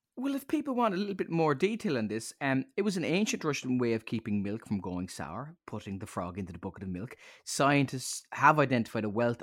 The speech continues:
of new antibiotic substances in the skin of the Russian brown frog. It was specific about it.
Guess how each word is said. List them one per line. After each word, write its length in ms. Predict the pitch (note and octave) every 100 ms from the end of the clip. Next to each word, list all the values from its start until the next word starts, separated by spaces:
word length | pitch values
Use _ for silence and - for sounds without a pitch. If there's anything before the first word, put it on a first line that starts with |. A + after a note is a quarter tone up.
| -
of 180 | A2 A2+
new 580 | B2 C3 D#3 E3+ C3+ - - -
antibiotic 720 | D3 - B2 B2 A#2 A2 -
substances 760 | - - B2 A2 A2 - G#2+ - -
in 280 | B2+ B2 A#2
the 80 | A2+
skin 280 | - A2+ A2+
of 120 | G#2+
the 160 | A#2+
Russian 580 | A#2+ B2+ D3+ - C3+ B2
brown 400 | A#2+ C3+ E3 C3+
frog. 400 | - - G#2 E2 -
It 60 |
was 100 | -
specific 600 | - - - D2 - - _ _ _ -
about 280 | F2+ F2+
it. 100 | G2